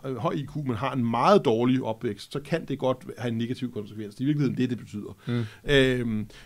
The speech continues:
Speaker 1: men det vil jeg anbefale, men, men i hvert fald så, øhm, har det, har det jo været, altså jeg,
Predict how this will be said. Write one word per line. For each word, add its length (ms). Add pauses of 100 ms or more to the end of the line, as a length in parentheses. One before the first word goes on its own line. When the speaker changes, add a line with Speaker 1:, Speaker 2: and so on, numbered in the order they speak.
(120)
Speaker 1:
men 180
det 100
vil 80
jeg 120
anbefale, 580 (200)
men, 380
men 100
i 40
hvert 220
fald 340
så, 400
øhm, 520 (720)
har 320
det, 140
har 140
det 60
jo 60
været, 340
altså 160
jeg, 120